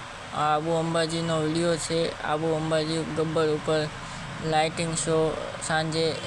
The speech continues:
સાત વાગ્યાથી સાડા, સાડા આઠ વાગ્યા સુધી બહુ સારો થાય છે. આરતી થાય છે. આખા પર્વત ઉપર અંબે માના દર્શન થાય છે.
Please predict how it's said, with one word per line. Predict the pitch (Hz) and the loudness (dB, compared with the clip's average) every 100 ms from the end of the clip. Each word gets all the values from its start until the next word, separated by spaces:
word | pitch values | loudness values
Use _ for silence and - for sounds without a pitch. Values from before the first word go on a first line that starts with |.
| - - | -6 -4
સાત | 170 160 160 | 0 0 0
વાગ્યાથી | 156 151 156 156 143 - - - - - 160 160 - | 0 0 0 0 -2 -6 -8 -10 -6 -2 0 0 -2
સાડા, | - 156 156 147 - - - - | 0 2 2 0 -4 -8 -8 -4
સાડા | 160 165 160 | 0 4 4
આઠ | 165 160 | 2 2
વાગ્યા | 160 156 160 | 0 2 0
સુધી | 160 156 160 156 160 - - - - - - - - | 0 0 0 0 -4 -8 -10 -10 -10 -10 -10 -8 0
બહુ | 165 160 147 - - - - - 160 | 2 4 0 -6 -10 -10 -10 -6 0
સારો | 156 160 | 2 2
થાય | 156 160 156 | 2 0 0
છે. | 156 160 156 - - - - | 0 0 -2 -6 -10 -10 -2
આરતી | 156 156 - 165 | 2 2 0 -4
થાય | 147 156 156 | 0 0 2
છે. | 160 165 151 - - | 2 0 0 -4 -6
આખા | 151 160 151 147 147 139 - | -2 2 4 4 2 0 -2
પર્વત | 156 160 160 156 | 0 2 0 -2
ઉપર | 151 160 156 151 147 147 147 - - - - 160 | 0 2 2 2 2 2 0 -4 -10 -10 -8 -4
અંબે | 160 160 160 | 0 2 2
માના | 156 156 156 151 143 | 2 2 2 2 2
દર્શન | 139 147 - 156 151 | 2 0 0 -2 0
થાય | 156 156 | 0 0
છે. | 160 160 | 2 0